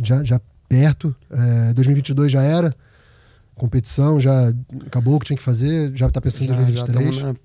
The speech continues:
Speaker 2: preparação já da base já pro Mundial ano que vem. Que ano que vem vai ser um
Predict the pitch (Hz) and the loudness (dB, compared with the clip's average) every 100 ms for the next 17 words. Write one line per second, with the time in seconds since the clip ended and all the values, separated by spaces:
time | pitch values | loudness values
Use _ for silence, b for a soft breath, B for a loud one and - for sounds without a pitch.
0 | _ - 120 139 123 - 120 123 117 117 | _ -12 -8 -4 -4 -4 -4 -4 -4 -4
1 | 113 117 117 113 113 120 113 113 117 123 | -4 -4 -4 -6 -8 -8 -6 -4 -4 -4
2 | 123 113 113 127 175 - - 135 135 147 | -6 -6 -8 -8 -10 -16 -14 -12 -8 -6
3 | 151 151 160 | -4 -6 -6